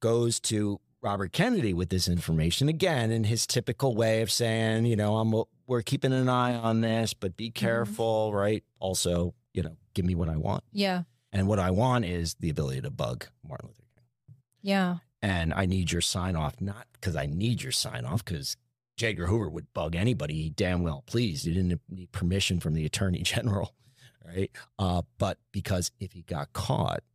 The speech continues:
Speaker 2: Mm-hmm.
Speaker 1: then he could sandbag the Kennedys.
Speaker 2: Uh, yeah. So he's
Speaker 1: All
Speaker 2: like,
Speaker 1: right.
Speaker 2: "Nope, I had the sign off."
Speaker 1: You got it.
Speaker 2: Uh,
Speaker 1: All right. Yeah. So
Speaker 2: why do you think Martin didn't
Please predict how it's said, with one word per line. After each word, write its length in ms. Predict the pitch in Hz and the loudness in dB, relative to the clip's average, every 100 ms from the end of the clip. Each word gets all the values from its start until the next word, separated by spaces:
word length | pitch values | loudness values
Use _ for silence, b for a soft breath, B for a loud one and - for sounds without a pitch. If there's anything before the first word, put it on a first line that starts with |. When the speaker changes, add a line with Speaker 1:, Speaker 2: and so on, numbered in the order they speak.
| _ _ 202 | _ _ -2
Speaker 2:
Mm-hmm. 340 | 190 202 202 | 2 2 2
Speaker 1:
then 280 | 104 90 82 | 0 0 0
he 120 | 80 | -2
could 160 | 87 85 | -4 -4
sandbag 720 | - - 101 85 80 76 69 | -2 0 0 -2 -2 -2 -4
the 80 | - | -10
Kennedys. 800 | - 87 85 71 - - - - - 190 | -6 -2 0 -2 -6 -8 -8 -10 -10 -6
Speaker 2:
Uh, 380 | 185 185 185 180 | -4 -2 -2 -2
yeah. 240 | 180 175 | -2 -2
So 240 | 175 - | -4 -2
he's 120 | 185 190 | 0 0
Speaker 1:
All 20 | |
Speaker 2:
like, 100 | 196 | 2
Speaker 1:
right. 60 | |
Speaker 2:
"Nope, 180 | 208 240 | 2 0
I 120 | 233 196 | 0 0
had 180 | 202 | 0
the 60 | 196 | 0
sign 260 | - 190 185 | 0 0 0
off." 320 | 180 180 - _ _ _ - | -2 -4 -10 _ _ _ -8
Speaker 1:
You 160 | 107 | -8
got 300 | 117 90 92 | -4 -2 0
it. 160 | 65 - - _ - | -2 -8 -20 _ -2
Speaker 2:
Uh, 40 | |
Speaker 1:
All 120 | 214 202 | 0 0
right. 180 | 165 - _ | -2 -10 _
Yeah. 220 | 143 117 - _ _ - | -2 -2 -4 _ _ -2
So 120 | 294 | 0
Speaker 2:
why 100 | 339 | 2
do 60 | |
you 120 | 427 440 | 0 0
think 200 | 440 349 | 0 2
Martin 600 | 233 220 233 233 247 214 | 4 4 2 2 4 4
didn't 500 | 214 214 208 196 | 4 4 2 0